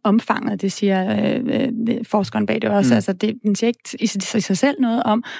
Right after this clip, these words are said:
Speaker 1: hvor udbredt det her er, men den siger noget om, at der er et problem, og, og, og hvor problematisk det er for de kvinder, der står, øh, og ikke, øh, hvor manden ikke vil acceptere, at, øh, man er ude af ægteskabet.
Speaker 2: Mm.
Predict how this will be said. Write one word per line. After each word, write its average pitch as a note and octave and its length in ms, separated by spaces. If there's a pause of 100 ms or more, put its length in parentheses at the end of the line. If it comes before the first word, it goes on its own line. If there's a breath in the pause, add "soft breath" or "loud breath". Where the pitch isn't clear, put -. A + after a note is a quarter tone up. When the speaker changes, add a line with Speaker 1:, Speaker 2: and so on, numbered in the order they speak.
(120)
Speaker 1:
hvor G#3+ 200
udbredt C4+ 420
det A#3+ 120
her A3+ 140
er, A3 220
men A#3+ 180
den B3 120
siger A#3+ 180
noget A#3 160
om, G#3 220
at A3+ 120
der - 120
er G3+ 140
et A#3+ 100
problem, A#3 540 (280 loud breath)
og, G3+ 340
og, F#3+ 300
og G3+ 120
hvor G#3+ 200
problematisk G#3+ 600
det G#3+ 80
er G3 100
for - 100
de G#3 140
kvinder, G3 280
der G3+ 120
står, - 480
øh, F#3+ 260
og F#3+ 80
ikke, G3 200
øh, F#3 320 (260 loud breath)
hvor G#3+ 80
manden F#3+ 220
ikke A3+ 120
vil - 60
acceptere, B3 640 (100)
at, G3 200
øh, F#3+ 80
man G3 120
er F#3+ 40
ude F#3 140
af F#3+ 40
ægteskabet. G3 540 (120)
Speaker 2:
Mm. A2 220